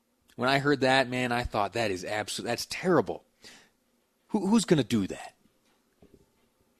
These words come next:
Who, who's gonna go in there and fashion a noose and target this man, this Bubba Wallace?" Again, nascar's only African-American driver.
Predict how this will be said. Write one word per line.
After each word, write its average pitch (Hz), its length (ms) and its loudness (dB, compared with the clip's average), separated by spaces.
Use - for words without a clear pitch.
Who, 240 140 -2
who's 208 220 2
gonna 180 180 4
go 127 220 6
in 113 140 2
there 98 260 2
and 85 120 -4
fashion 123 420 2
a 90 60 -2
noose 104 500 0
and 92 120 -8
target 127 540 4
this 117 200 0
man, 90 340 -4
this 120 120 -4
Bubba 107 300 4
Wallace?" 87 400 2
Again, 104 340 -2
nascar's 107 480 -2
only 101 220 -2
African-American 95 640 -6
driver. 87 400 -4